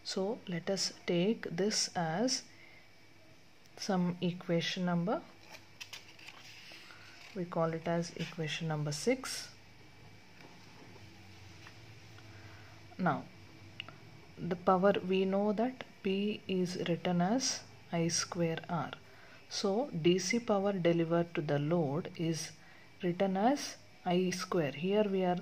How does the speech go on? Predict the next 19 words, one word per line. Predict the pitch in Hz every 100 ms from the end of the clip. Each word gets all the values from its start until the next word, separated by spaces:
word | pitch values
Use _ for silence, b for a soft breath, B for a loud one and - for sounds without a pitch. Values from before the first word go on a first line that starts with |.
| B B B B
considering | 180 175 190 190 190 196
the | 202
D | 175
C | 165 165
power. | 147 147 120 147
So, | -
therefore, | 160 160 156 202 202
we | 175 160
write | 165 226 - - B B B B B
D | 165 170
C | - 185
current | 180 175 185 247 -
as | 147 151 -
I | 160 170
D | 170 190
C | 175 196
square | 185 - - 165 160 214 262 - - - - - - - - B B B B B
into | 185 175 175 262 349 - - - - - - - - - -
the | 175